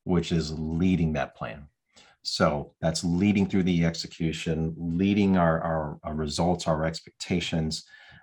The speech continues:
um, and then, you know, c-, to adapt that and adjust accordingly, um, based on the outcomes that, that we're having. So those are the four pieces that I, I personally live by that I will share with folks, uh,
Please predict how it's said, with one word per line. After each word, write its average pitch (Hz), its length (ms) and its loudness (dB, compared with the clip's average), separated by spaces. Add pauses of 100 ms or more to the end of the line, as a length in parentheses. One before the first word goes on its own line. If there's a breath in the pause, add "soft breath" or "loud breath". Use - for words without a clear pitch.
um, 78 420 -2
and 90 160 2
then, 90 400 4
you 113 80 4
know, 82 280 2 (440)
c-, - 80 0 (260)
to 101 140 2
adapt 90 460 2
that 82 180 4
and 82 80 2
adjust 85 460 2
accordingly, 82 720 -2 (300 soft breath)
um, 80 220 0
based 95 300 2
on 90 80 6
the 85 160 4
outcomes 85 480 2
that, 82 240 -2
that 78 160 -4
we're 76 80 -8
having. 82 480 -2
So 76 360 -4 (440 loud breath)
those 120 280 4
are 127 40 0
the 95 100 0
four 95 320 0
pieces 95 520 -4
that 87 140 4
I, 82 260 6
I 92 220 2 (180)
personally 120 400 -2
live 117 220 -4
by 123 220 4
that 95 120 2
I 85 100 6
will 90 140 2
share 90 260 -4
with 107 200 -6
folks, 143 380 -6 (320 loud breath)
uh, 85 340 4